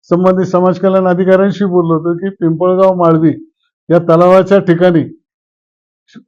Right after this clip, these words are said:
महानगरपालिकेची शेकडो एकर जमीन आहे,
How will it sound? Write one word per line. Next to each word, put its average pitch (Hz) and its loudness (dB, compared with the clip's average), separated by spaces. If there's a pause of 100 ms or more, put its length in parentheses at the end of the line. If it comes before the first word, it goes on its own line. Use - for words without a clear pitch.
(140)
महानगरपालिकेची 190 0
शेकडो 190 0
एकर 196 2
जमीन 190 0
आहे, 131 -2